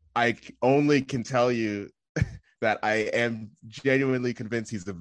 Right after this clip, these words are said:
he's a good player because I've watched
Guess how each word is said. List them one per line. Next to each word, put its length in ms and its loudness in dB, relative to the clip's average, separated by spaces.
he's 140 -2
a 40 -2
good 260 2
player 440 2
because 640 -2
I've 120 -6
watched 420 0